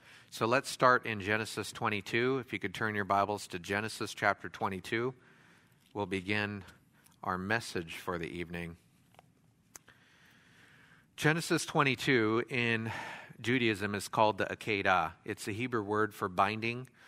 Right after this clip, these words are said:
Uh, the Jewish people don't really follow chapter divisions, but they give names to certain passages that explain the content that's contained in them. And this one has to do with the binding of Abraham's son, Isaac.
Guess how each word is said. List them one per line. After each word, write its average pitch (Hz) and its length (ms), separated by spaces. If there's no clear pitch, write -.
Uh, 104 180
the 95 140
Jewish 113 280
people 117 220
don't 107 300
really 104 240
follow 101 400
chapter 107 520
divisions, 107 800
but 95 180
they 98 120
give 95 240
names 110 460
to 98 100
certain 98 340
passages 92 760
that 98 140
explain 104 480
the 92 80
content 107 560
that's 90 160
contained 98 480
in 87 100
them. 80 240
And 98 100
this 113 220
one 110 160
has 107 280
to 107 80
do 104 140
with 101 120
the 98 80
binding 98 600
of 92 140
Abraham's 95 580
son, 90 380
Isaac. 90 560